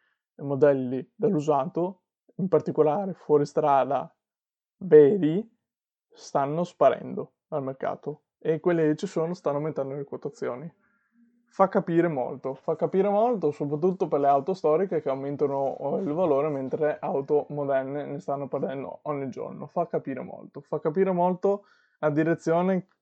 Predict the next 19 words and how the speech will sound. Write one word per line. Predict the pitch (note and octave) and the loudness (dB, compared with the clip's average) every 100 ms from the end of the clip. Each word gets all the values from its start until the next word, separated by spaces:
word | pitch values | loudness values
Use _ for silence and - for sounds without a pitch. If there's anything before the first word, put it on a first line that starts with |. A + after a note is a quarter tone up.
| _ | _
di | D3+ G3 D3 | -4 -2 0
quei | F3 F3 | 4 4
pochi | - - A3 G3 D3+ - F3+ G#3 A3 - - | 6 12 12 12 10 6 2 2 0 -6 -4
che | F3 | -2
comunque | D3 E3+ G#3 A3 D3 | 0 4 4 4 2
hanno | C#3+ | 0
i | C#3 | -2
soldi, | D3+ C#3 C3+ D3 G#3 A3+ - | 2 2 2 0 0 -2 -6
che | E3 | -4
hanno | D3 E3 F#3 | -2 0 2
anche | D#3 E3+ F3+ | 2 0 -2
il | E3+ | -2
pensiero | D3 D3+ - D3+ D3+ - | -2 -4 -2 0 0 -2
critico | - E3+ F3 - F3 G3 F#3 | -2 0 0 -2 -4 -2 -2
di | D3 | 0
capire | D#3+ D#3 D3 | 0 0 0
cosa | D#3 C#3+ | 0 -2
sta | - D3 | -2 -6
succedendo, | C#3 C3+ D#3 C#3 D3+ F3 F#3 | -6 -6 -4 -4 -2 -4 -4